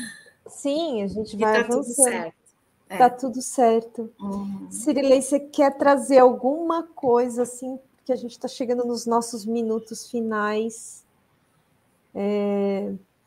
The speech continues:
Speaker 1: Você quer, como é que as
Speaker 2: Eu queria
Speaker 1: pessoas,
Speaker 2: falar um
Speaker 1: é,
Speaker 2: pouquinho do meu trabalho, assim, eu tô,
Speaker 1: Sim.
Speaker 2: tô me voltando bastante pra, eu tô num projeto sobre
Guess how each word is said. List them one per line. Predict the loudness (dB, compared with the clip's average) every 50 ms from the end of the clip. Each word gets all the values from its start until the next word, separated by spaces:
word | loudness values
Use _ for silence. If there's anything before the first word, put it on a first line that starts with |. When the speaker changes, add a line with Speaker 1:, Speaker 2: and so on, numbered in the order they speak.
| _ _ _ _ _ _ _ _ _ _ _ _ _ _ _ _ _
Speaker 1:
Você | -10 -10
quer, | 0 4 4 4 6
como | 6 4 6 6
é | 4
que | 4 4 4 4
as | 4 4
Speaker 2:
Eu | 2
queria | 2 2 2 2
Speaker 1:
pessoas, | 4 4 6 6
Speaker 2:
falar | 4 2 0
um | 4
Speaker 1:
é, | 6
Speaker 2:
pouquinho | 8 8 8 8 8 6 4 2
do | 0 -2 -4
meu | -4 -4
trabalho, | -2 -2 0 0 0 -2 -2 -2 -4 -4 -6 -8 0 4
assim, | 6 6 6 6 2 -2
eu | -8 -8
tô, | -8 -6 -2
Speaker 1:
Sim. | -2 -2 -2 -2 -4
Speaker 2:
tô | -6 -8 -10
me | -10 -8 -4
voltando | -2 -2 -2 -2 -2 -4 -4 -4 -4 -4 -4
bastante | -2 2 4 4 4 4 2 -2 -4 -6 -8 -10 -12 -12 _
pra, | -6 -4 -2 -2 0 -2 -2 -4 -4 -6 -6 -8 -8 -8 -10 -10 -12 -14 -14 -16 -20 -20 -20 _ _ _ _ _ _ _ _ _ _ _ -14
eu | -10 -8
tô | -4 -4
num | -2 -2 -2
projeto | -4 -4 -4 -4 -4 -4 -2 2 4
sobre | 4 4 4 2 -2 -6 -6 -6 -4 -6 -6